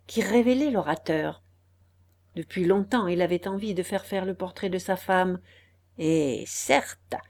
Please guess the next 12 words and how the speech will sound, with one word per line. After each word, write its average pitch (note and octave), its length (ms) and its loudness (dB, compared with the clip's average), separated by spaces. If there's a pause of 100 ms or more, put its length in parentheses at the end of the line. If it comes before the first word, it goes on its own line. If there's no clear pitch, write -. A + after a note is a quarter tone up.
(200)
c'était E3 360 -2
monsieur G#3 720 2
Olivier G#3+ 520 4
Bertin E3 480 -4
qui - 180 -8
l'aurait D#3+ 260 -4
choisi, A3 500 0 (680)
s'il D#3+ 320 -4
n'avait F3 280 0
craint F#3+ 340 -6
un C#3+ 100 -6
refus, F3 440 -4